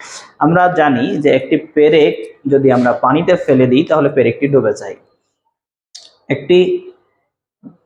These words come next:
ইট যদি আমরা পানিতে ফেলে দিই, সে ইটটিও ডুবে যায়। কিন্তু এত বড় বড় জাহাজ,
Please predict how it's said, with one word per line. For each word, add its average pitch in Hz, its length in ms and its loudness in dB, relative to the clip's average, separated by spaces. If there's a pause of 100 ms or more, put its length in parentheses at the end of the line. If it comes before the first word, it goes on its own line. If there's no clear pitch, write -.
(360)
ইট 170 360 -2
যদি 180 160 2
আমরা 170 180 2
পানিতে 147 360 0
ফেলে 131 280 0
দিই, 120 320 0 (140)
সে 185 480 -2
ইটটিও 151 400 0
ডুবে 117 260 2
যায়। 101 220 -6 (480)
কিন্তু 208 540 0
এত 151 180 2
বড় 185 260 2
বড় 131 220 2 (760)
জাহাজ, 143 520 0